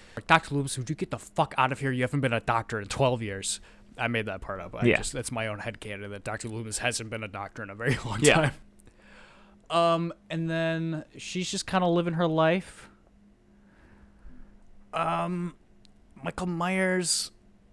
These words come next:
Speaker 1: is this the one where he meets the old farm man?
Speaker 2: Yes.
Speaker 1: Yeah, okay. Michael Myers, after getting shot in four, meets the old farm man. And we cut to a year later. I think that's the first thing that happens.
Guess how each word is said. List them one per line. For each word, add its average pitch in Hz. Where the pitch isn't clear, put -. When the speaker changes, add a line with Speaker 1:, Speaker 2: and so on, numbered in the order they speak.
Speaker 1:
is 156
this -
the 190
one 196
where 196
he 196
meets 202
the 202
old 190
farm 208
man? 214
Speaker 2:
Yes. -
Speaker 1:
Yeah, 139
okay. 127
Michael 127
Myers, 131
after 127
getting 131
shot 139
in 143
four, 143
meets 139
the 151
old 135
farm 143
man. 143
And 127
we 131
cut 143
to 143
a 131
year 131
later. 131
I 123
think 117
that's 107
the 110
first -
thing 113
that 98
happens. 107